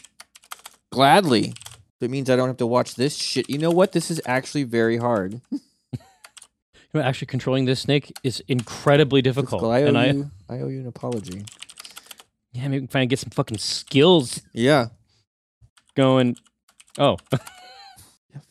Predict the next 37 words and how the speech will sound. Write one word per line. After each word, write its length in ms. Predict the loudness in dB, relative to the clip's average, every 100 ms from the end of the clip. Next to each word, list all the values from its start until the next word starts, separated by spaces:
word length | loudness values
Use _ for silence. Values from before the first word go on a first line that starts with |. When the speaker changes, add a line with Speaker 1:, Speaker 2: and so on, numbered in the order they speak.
| -14
Speaker 1:
fucking 480 | -14 -12 -16 -18 _
gladly. 800 | -14 -8 -2 0 0 -2 -8 -12 _ _ _ _ _ _ _ _ _
It 100 | -18 -16
means 180 | -12
I'm 120 | -8 0
Speaker 2:
Gla-, 100 | 0
Speaker 1:
having 140 | 0
to 80 | -8
Speaker 2:
<laughs> 120 | -6
Speaker 1:
watch 160 | -6 0
this 400 | 2 2 0 0
Speaker 2:
gladly, 280 | 4 6 4
Speaker 1:
shit 200 | 0 0
Speaker 2:
you 40 |
Speaker 1:
show. 80 | 0
Speaker 2:
piece 320 | 4 4 4
of 60 | -2
shit. 480 | -2 -2 -2 0 2
Speaker 1:
<laughs> 500 | 4 4 4 0 -2 -12 -20 _ -20 -20 -20 _ _ -20 _ -20 -20 -20 -20 -20 -20 -20 -20 -18 -16 -16 -18 -20 _ -20 _ _ _
Speaker 2:
It's 100 | -16
like, 80 | -16 _ -20
save 400 | -14 -2 0 0
us 140 | -2
a 60 | -6
bunch 320 | -2 -2 -2
of, 140 | -6 0
save 160 | 0
us 80 | 0
a 40 |
bunch 200 | -4 -4
of 100 | -6
time. 300 | -4 2 2
Speaker 1:
Saves 180 | 2 -4
a 60 | -12
bunch 360 | -8 -6 -6 -8
of 60 |
time. 460 | -8 -6 -6 -8